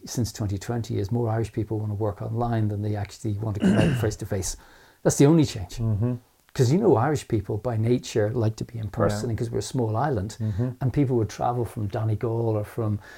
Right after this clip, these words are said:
Speaker 1: you know, the, the Ring of Kerry to come up to Dublin just to
Speaker 2: Yeah.
Speaker 1: kind of just spend a couple of hours and have a chat.
Speaker 2: Yeah.
Speaker 1: And now it's like, "Yeah, no, I can get on Zoom,"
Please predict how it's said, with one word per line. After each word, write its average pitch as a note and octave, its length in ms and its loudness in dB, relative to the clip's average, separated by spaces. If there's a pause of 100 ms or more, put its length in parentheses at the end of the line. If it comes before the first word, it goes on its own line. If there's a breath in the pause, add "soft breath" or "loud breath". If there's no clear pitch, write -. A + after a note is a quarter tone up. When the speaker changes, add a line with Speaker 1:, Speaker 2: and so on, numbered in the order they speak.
(220 loud breath)
Speaker 1:
you - 60 -4
know, G#2 240 4
the, G#2+ 680 -2
the A#2+ 80 2
Ring A#2 200 6
of G#2+ 80 2
Kerry B2 360 0
to - 100 -6
come A2+ 160 -2
up A2 100 -8
to A2+ 80 -8
Dublin A2+ 380 0
just G#2+ 240 -4
to A2 140 -2
Speaker 2:
Yeah. G#2 120 -2
Speaker 1:
kind B2 120 0
of G#2 100 0 (120)
just - 160 -2
spend G#2 220 -4
a - 40 -6
couple A#2 240 -4
of G#2 60 -2
hours A2+ 300 -2
and A2 80 -4
have G2+ 120 -6
a G#2 40 -2
chat. E3+ 400 -4 (140 loud breath)
Speaker 2:
Yeah. G#2+ 180 -4
Speaker 1:
And B2+ 80 0
now C#3 160 2
it's C3 140 0
like, A2 120 0
"Yeah, A2 200 0
no, G#2+ 160 0
I G2+ 80 -4
can - 80 -6
get G#2+ 160 -4
on G#2 120 -4
Zoom," G#2+ 280 -2